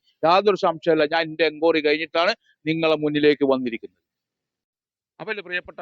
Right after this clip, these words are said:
ഹബീബിങ്ങളെ, കാഞ്ഞിരത്ത് നിന്ന് വരുന്ന റോഡാണ് കേട്ടോ, ബസ് റൂട്ട് കാഞ്ഞിരപ്പുഴ റോഡ്. കാഞ്ഞിരപ്പുഴ, മണ്ണാർക്കാട് കാഞ്ഞിരപ്പുഴക്ക് പോകുമ്പോൾ കാഞ്ഞിരം എന്ന് പറയുന്ന സ്ഥലത്ത് നിന്ന് വരുന്ന റോഡാണിത്. ഇതിന്റെ അപ്പുറത്ത് ബസ് റൂട്ട് ഉണ്ട്. നാനൂറ് മീറ്റർ ചുറ്റളവിൽ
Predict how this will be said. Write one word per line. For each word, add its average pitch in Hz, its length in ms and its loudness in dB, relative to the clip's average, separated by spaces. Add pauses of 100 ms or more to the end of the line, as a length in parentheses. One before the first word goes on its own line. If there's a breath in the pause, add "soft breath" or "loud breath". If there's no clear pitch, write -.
ഹബീബിങ്ങളെ, 170 520 -10 (100)
കാഞ്ഞിരത്ത് 160 360 -2
നിന്ന് 180 140 -20
വരുന്ന 165 280 -10
റോഡാണ് 165 420 -2 (280)
കേട്ടോ, 151 180 4 (120)
ബസ് 139 220 -10
റൂട്ട് 165 240 0
കാഞ്ഞിരപ്പുഴ 165 560 -2
റോഡ്. 143 160 0 (200)
കാഞ്ഞിരപ്പുഴ, 151 380 0 (140)
മണ്ണാർക്കാട് 156 360 -4 (120)
കാഞ്ഞിരപ്പുഴക്ക് 156 560 -2
പോകുമ്പോൾ 160 360 4 (400)
കാഞ്ഞിരം 156 440 0
എന്ന് 160 120 -8
പറയുന്ന 151 260 -6
സ്ഥലത്ത് 143 180 -4
നിന്ന് 156 120 -6
വരുന്ന 151 280 -4
റോഡാണിത്. 156 460 2 (340)
ഇതിന്റെ 147 200 -2
അപ്പുറത്ത് 160 320 -6
ബസ് 156 200 -4
റൂട്ട് 151 180 -2
ഉണ്ട്. 160 140 -4 (1400)
നാനൂറ് 196 500 4
മീറ്റർ 180 200 2 (120)
ചുറ്റളവിൽ 170 420 2